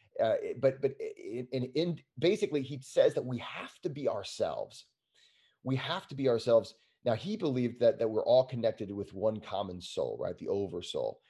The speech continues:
right? And so we have to be ourselves for, for all of us to be expressed. Now,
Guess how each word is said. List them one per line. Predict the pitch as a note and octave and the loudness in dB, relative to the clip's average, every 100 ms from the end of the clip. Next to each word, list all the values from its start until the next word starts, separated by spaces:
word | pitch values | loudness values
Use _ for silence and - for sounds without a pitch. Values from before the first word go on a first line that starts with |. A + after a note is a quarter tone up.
| _ | _
right? | - G2 F#2 | -2 0 2
And | A2 G#2+ | 2 0
so | - A#2+ A2 A2 - | 2 6 8 6 2
we | A2+ A2+ | -6 -6
have | - D3+ - | -6 -10 -8
to | |
be | A#2 A#2 | 0 2
ourselves | G#2 C#3+ B2+ | 4 2 2
for, | - G#2+ - - | 0 -2 -2 -2
for | A2+ G#2+ - _ _ | 0 2 0 _ _
all | A2+ C#3+ C3+ | 4 6 6
of | A2 | 4
us | G#2 | 0
to | - F#2+ | -8 -10
be | A2 G#2 G2+ - _ _ _ | -6 -6 -6 -10 _ _ _
expressed. | A2+ - - A#2 A2 - - _ _ _ _ _ _ _ - | -10 -10 -8 -2 0 -2 -14 _ _ _ _ _ _ _ 2
Now, | C3+ A2 F#2+ | 4 4 0